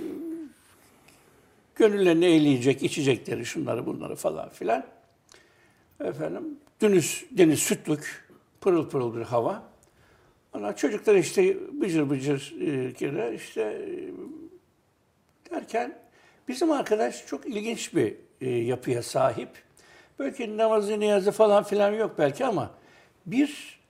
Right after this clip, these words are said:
müşahede kabiliyeti vermiş Cenab-ı Hak ona. Çok ilginç. "Ahmet, bir baktım," diyor, "bütün sahil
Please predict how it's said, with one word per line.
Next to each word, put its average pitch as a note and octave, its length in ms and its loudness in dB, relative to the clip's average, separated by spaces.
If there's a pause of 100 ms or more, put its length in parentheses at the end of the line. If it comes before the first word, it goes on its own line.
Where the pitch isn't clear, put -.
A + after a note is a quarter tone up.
(160)
müşahede G3+ 640 6
kabiliyeti B2 580 4
vermiş G#2 300 -2
Cenab-ı G#2 360 -8
Hak - 180 -16
ona. G#2 180 -14 (800)
Çok - 200 -6
ilginç. A2 500 -6 (2250)
"Ahmet, A3+ 460 -2
bir C4 200 -2
baktım," B2+ 480 -4
diyor, B2 300 0 (1300)
"bütün D3+ 480 -2
sahil A#2+ 720 -2